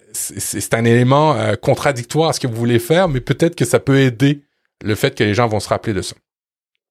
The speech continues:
Alors, euh, règle numéro dix, c'est la dernière, et je vous embête plus du tout avec ça, mais je pense que je vous ai donné bon truc. Répétez, répétez, répétez, répétez,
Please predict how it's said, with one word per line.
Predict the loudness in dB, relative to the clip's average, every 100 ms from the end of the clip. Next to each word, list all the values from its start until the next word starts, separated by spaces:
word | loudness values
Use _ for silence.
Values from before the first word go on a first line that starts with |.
| _ _ _ -18 -18 _ _
Alors, | 0 0 0
euh, | 0 0 0
règle | 0 2 0
numéro | 2 2 2
dix, | 2 -2
c'est | 0
la | 2
dernière, | 2 2 0 -2
et |
je | -2
vous | -2 -2
embête | 0 -4 -4
plus | -8
du | -8
tout | -4 0
avec | 0 0 -4
ça, | -4 -6 -6 -10 -10 -18 -20 _ _ -6
mais | -4
je |
pense | 0 -2
que | 0 -2
je |
vous | -2 -4
ai |
donné | -2 -2 -2
bon | -4 -4
truc. | 0 0 -2 _ _ _ _
Répétez, | 0 2 0 2 2 2 0
répétez, | 0 2 0 -2 -2 -2 -2
répétez, | -4 -4 -4 -2 -2 -2
répétez, | -4 -6 -8 -8 -12